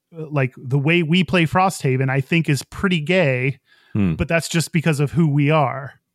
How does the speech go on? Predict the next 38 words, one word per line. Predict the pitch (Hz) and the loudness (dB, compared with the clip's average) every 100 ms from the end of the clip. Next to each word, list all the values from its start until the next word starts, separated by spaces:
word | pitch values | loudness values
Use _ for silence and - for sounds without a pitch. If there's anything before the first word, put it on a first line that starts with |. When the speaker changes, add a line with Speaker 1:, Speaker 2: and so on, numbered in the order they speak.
| _ | _
Speaker 2:
Hmm, | 123 117 95 - - | 0 0 -2 -6 -2
hmm. | 113 82 - _ _ _ | 0 0 -6 _ _ _
I | 139 | 0
mean, | 117 | 2
it | 113 | 2
is | 107 | 0
by, | 101 95 | 0 -2
it's | 101 - | -2 -2
by | 85 | -2
definition | 76 78 76 82 120 | -2 0 -2 0 -2
gay. | - 65 62 | -2 -2 -4
It's | - | -4
three | 95 98 | -2 -2
gays | 87 90 90 85 | 0 0 0 -2
and, | 78 76 71 71 | -2 0 0 0
and | 78 73 | -2 0
an | 71 | 0
ally. | 87 65 62 62 - - | 0 0 -2 -6 -10 -8
<laughs> | 127 | -4
Speaker 1:
Yep. | 320 233 - _ - 208 - | 0 -2 -4 _ -6 -6 -2
Yep. | 208 180 180 - - - - - _ _ - - - | 0 0 -2 -4 -4 -4 -4 -6 _ _ -20 -20 -4
Yeah. | 269 285 170 143 127 - _ - | 0 2 2 2 0 -6 _ -6
So | - 240 | 0 2
I | 220 | 2
think, | 262 240 - | 0 -2 0
like, | 196 165 - - _ _ _ _ _ _ _ _ - | 2 2 0 -12 _ _ _ _ _ _ _ _ -4
it's | 175 | -2
hard, | 208 196 | 0 0
yeah, | 151 | -2
it's | 135 | -2
hard | 196 254 | 0 0
to | |
come | - 220 | 2 2
up | 208 196 | 2 2
with | 190 | 0
actual | 170 - 185 165 | 0 0 2 2
game | 143 127 151 165 175 190 170 | 0 0 2 2 2 2 0
mechanics | 147 - 160 135 135 - | 0 0 0 0 -2 -6